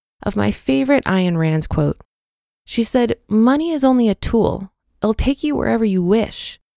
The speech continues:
but it will not replace you as the driver." End quote. When we get overly fixated on financial goals or reaching our fi number, it's easy to lose sight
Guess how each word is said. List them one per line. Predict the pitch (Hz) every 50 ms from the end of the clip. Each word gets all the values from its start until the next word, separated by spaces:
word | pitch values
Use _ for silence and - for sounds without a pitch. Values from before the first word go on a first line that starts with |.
| _ _ -
but | 214 226
it | 226
will | - 233
not | 233 240 269 311 339 311
replace | 302 269 - - - - - 220 233 233 - - - -
you | 170 147 - - -
as | - 170 165 -
the | - 160
driver." | - - - 165 170 170 170 - - - 180 - _ _ _ _ _ _ _ -
End | 175 180 175 -
quote. | - - - - - _ _ _ _ _ _ _ _ _ _ _ _ _ _ _ _
When | - 233 247
we | 285 330
get | - 339 - -
overly | - 226 220 226 247 240 220 220 196
fixated | - - - 202 - - - 196 202 202 208 214 208 -
on | - 175
financial | - - 180 175 180 180 180 - - 180
goals | 165 - 165 160 170 175 180 180 -
or | - 175 170 165
reaching | 160 160 175 185 190 - - 202 190 180
our | 170 165
fi | - - 165 165 165 175
number, | 185 185 185 190 202 - 196 202 - _ _ _ _ _
it's | - - 226 226
easy | - 269 302 302 339 311
to | 285 240
lose | 233 240 240 -
sight | - - - 240 240 214 214 -